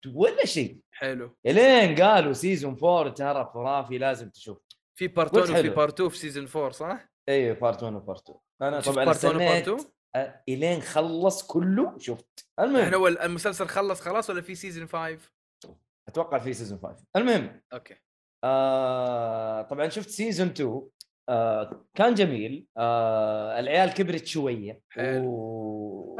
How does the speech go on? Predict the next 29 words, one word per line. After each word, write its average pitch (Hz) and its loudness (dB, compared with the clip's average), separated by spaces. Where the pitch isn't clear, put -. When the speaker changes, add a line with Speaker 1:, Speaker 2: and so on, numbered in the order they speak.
Speaker 1:
و-، 131 -4
وبدأوا 190 6
يخشوا 165 -4
في 143 -10
مرحلة 135 -4
المراهقة. 117 -2
وطبعًا 196 6
Speaker 2:
طب 202 6
أنا 208 6
ما 233 6
Speaker 1:
آه، 233 6
Speaker 2:
شفت 226 0
ولا 226 4
شيء. 202 2
هل 202 2
راح 196 -2
تتكلم 196 -2
عن 165 -6
تفاصيل؟ 156 -8
أنا 143 -4
ما 208 6
Speaker 1:
آه. 190 4
Speaker 2:
شفت 170 -6
ولا 202 0
شيء 175 -2
عن 143 -6
Stranger 127 -14
Things 113 -20
ترى. - -20